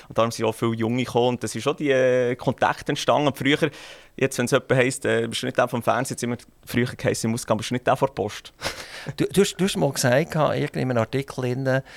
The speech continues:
Speaker 2: es ist, äh, nicht gerade sofort Liebe auf den ersten Blick gewesen
Speaker 1: Mhm.
Speaker 2: am Postschalter. Vielleicht
Speaker 1: Jetzt
Speaker 2: von der
Speaker 1: sind wir bei G und G, jetzt, also
Speaker 2: Vielleicht, vielleicht, vielleicht bei dir schon oder bei ihr nicht? Oder, oder, oder
Speaker 1: Nein,
Speaker 2: bei
Speaker 1: nein, gegenseitig nicht. Ähm,
Speaker 2: sie, also sie hat einfach, sie ist einfach an den Postschalter gekommen, oder?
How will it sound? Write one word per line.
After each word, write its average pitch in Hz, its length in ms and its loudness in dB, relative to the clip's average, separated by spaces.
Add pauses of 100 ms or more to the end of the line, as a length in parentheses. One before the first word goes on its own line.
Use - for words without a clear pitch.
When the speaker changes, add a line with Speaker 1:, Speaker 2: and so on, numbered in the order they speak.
(240)
Speaker 2:
es - 260 -4
ist, 110 280 -2
äh, 107 200 2
nicht 110 180 -2
gerade 175 140 0
sofort 143 400 -2
Liebe 127 320 2
auf 107 80 0
den 110 100 2
ersten 110 280 0
Blick 120 140 0 (100)
gewesen - 140 2
Speaker 1:
Mhm. 120 80 4
Speaker 2:
am 117 80 2
Postschalter. 151 720 0 (600)
Vielleicht 123 140 4
Speaker 1:
Jetzt - 60 4
Speaker 2:
von 127 60 0
der 120 80 0
Speaker 1:
sind 147 160 6
wir 139 60 4
bei 123 160 2
G 120 220 2
und 127 120 0
G, 107 160 0
jetzt, 120 300 2
also 117 120 -2
Speaker 2:
Vielleicht, 139 300 2
vielleicht, 156 420 0
vielleicht 160 280 2
bei 127 80 2
dir 139 240 4
schon 151 240 4
oder 220 180 0
bei 131 100 0
ihr 135 200 2
nicht? 160 320 2
Oder, - 200 0
oder, 117 240 -2
oder 123 140 2
Speaker 1:
Nein, 139 120 6
Speaker 2:
bei - 80 2
Speaker 1:
nein, 170 140 2
gegenseitig 202 540 0
nicht. 123 380 0
Ähm, 117 720 4
Speaker 2:
sie, - 160 -4
also 123 140 4
sie 147 100 4
hat - 80 0
einfach, 123 180 4
sie 113 120 -2
ist 110 80 2
einfach 117 180 2
an - 40 0
den - 20 -10
Postschalter 104 540 2
gekommen, 87 160 0
oder? 135 240 0